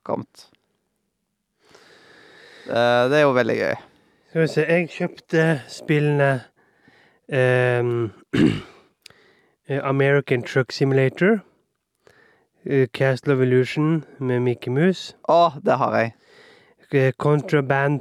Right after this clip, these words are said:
Speaker 2: Police. Jeg kjøpte Skyrim.
Speaker 1: Igjen?
Speaker 2: Hadde på P C.
Speaker 1: Ah.
Speaker 2: Eh, jeg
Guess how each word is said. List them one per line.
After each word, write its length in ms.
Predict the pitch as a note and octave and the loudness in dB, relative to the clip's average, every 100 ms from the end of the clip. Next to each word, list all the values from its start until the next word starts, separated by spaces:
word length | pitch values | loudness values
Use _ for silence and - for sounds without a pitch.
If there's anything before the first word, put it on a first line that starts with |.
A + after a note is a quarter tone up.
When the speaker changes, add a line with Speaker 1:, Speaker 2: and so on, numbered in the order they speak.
| - | -4
Speaker 2:
Police. 640 | A#2+ B2+ G3 G#3 - - - _ _ _ _ _ _ _ _ _ _ _ - | -2 2 2 2 -4 -16 -20 _ _ _ _ _ _ _ _ _ _ _ -6
Jeg 540 | C3+ B2+ B2+ C3 C3 | 0 2 2 2 0
kjøpte 880 | - C3 B2 - - _ _ - A#2 A2+ A2+ A2+ A2 A2 A2 A2 A2 A2 A2 | -2 -4 -4 -8 -20 _ _ -6 -4 -4 -4 -4 -4 -4 -6 -6 -6 -6 -8
Skyrim. 800 | - - - B2+ C#3 D3+ E3+ G3 E3+ _ _ - _ _ _ _ _ - | -10 -8 -2 2 4 4 2 0 -4 _ _ -20 _ _ _ _ _ -12
Speaker 1:
Igjen? 320 | - C3 B2+ | -6 -2 -2
Speaker 2:
Hadde 180 | B2 A#2+ | -4 -6
på 80 | A#2 | -4
P 200 | B2 A#2 | -2 -2
C. 220 | A2+ F#3 G3 _ _ - | 0 -2 -2 _ _ -16
Speaker 1:
Ah. 320 | - G#3 F#3 - _ _ _ _ _ _ _ _ _ - | -14 -14 -16 -20 _ _ _ _ _ _ _ _ _ -10
Speaker 2:
Eh, 400 | C3+ B2+ B2+ B2+ C3+ C#3 | -2 0 2 0 0 0
jeg 580 | B2+ B2+ C3 B2+ A#2+ | 2 2 0 0 -6